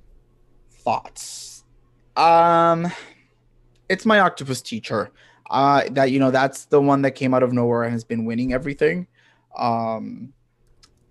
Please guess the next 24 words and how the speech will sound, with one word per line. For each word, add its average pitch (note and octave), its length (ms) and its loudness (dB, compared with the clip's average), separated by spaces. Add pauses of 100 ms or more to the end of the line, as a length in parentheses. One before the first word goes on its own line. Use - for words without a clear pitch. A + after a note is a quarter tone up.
(140)
I've C#3 200 -4
only F3 220 -4
seen D3 560 -10
two C3 360 -8
of C#3+ 120 -6
these. F#3+ 380 -8
I C3+ 80 -4
saw C3 180 -6
My C3 120 -4
Octopus B2+ 440 -10
Teacher A#2+ 360 -10
and A2+ 260 -12
Time. D#3+ 640 -6 (800)
I B2+ 60 -10
think C#3 260 -4
Time C3+ 680 -8 (260)
out C3 100 -2
of A#2 80 -8
those A#2+ 260 -6
two A#2+ 100 -8
is A#2+ 120 -10
the - 100 -10
best - 440 -10
one, B2 360 -8